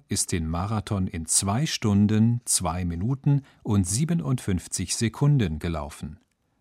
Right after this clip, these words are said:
Das ist Weltrekord. Dennis Kimetto hat den Marathon als erster Mensch in weniger als zwei Stunden und drei Minuten geschafft. Viele haben geglaubt, das geht gar nicht.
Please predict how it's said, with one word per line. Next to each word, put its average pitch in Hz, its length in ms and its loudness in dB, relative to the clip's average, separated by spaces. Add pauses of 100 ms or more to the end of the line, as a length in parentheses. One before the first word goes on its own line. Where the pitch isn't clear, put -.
(160)
Das - 240 -2
ist 104 320 -4
Weltrekord. 98 800 -4 (680)
Dennis 127 380 4
Kimetto 117 680 0 (220)
hat - 260 -2
den 82 180 0
Marathon 117 640 2
als 80 260 -6
erster 131 420 0
Mensch 98 460 2 (240)
in 92 380 2
weniger 135 580 2
als 80 300 -6
zwei 101 400 0
Stunden 98 580 2
und 95 260 0
drei 85 300 -2
Minuten 107 540 4
geschafft. - 580 -8 (680)
Viele 151 500 4
haben 104 300 4
geglaubt, 92 600 -2 (260)
das - 300 0
geht 156 320 0
gar 85 240 0
nicht. - 420 -10